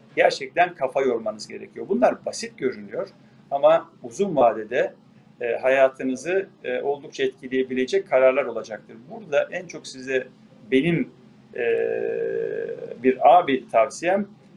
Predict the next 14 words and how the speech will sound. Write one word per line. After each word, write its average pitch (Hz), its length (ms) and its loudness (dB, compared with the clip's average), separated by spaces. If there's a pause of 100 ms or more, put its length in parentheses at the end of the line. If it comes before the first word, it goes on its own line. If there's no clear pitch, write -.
(300)
bu 131 180 4
aşamada 131 460 0
sabırlı 135 480 0
olmanız 107 600 -4 (140)
ve 196 200 0 (380)
gerçekten, 139 640 -4 (320)
e, 123 220 -6 (180)
istediğiniz, 135 720 -4
en 160 120 -4
azından 147 520 0
tercih 131 440 4
ettiğiniz 127 380 -4
kariyeriniz 117 420 -6
için - 240 -4